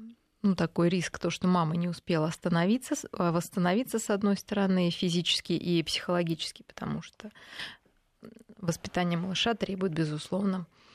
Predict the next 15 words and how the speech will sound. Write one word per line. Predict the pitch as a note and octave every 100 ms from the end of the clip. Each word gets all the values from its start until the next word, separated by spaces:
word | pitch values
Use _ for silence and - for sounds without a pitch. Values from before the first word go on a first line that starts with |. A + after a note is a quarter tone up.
| - - - - -
огромное | E3+ E3+ F#3+ F#3+ F3 E3+
количество | E3+ E3+ - - F3
эмоциональной | E3+ E3 F3 E3+ F3 E3
и | D#3+
психологической | - - F3+ D#3+ - - -
такой | - D#3 D#3
энергии. | E3+ F3+ E3 D#3+ E3+ - _ _ _ _ _ _ -
Вот, | A3 F3+ E3 -
это | E3+ F3+ F3 -
если | - E3+ F#3
мы |
говорим | F3 F#3 F3+
о | F3+
маме. | F3 E3 D#3 D#3+ - - A#3+ - -
А, | G#3+ D#3+ D#3+ D#3+ D#3 E3+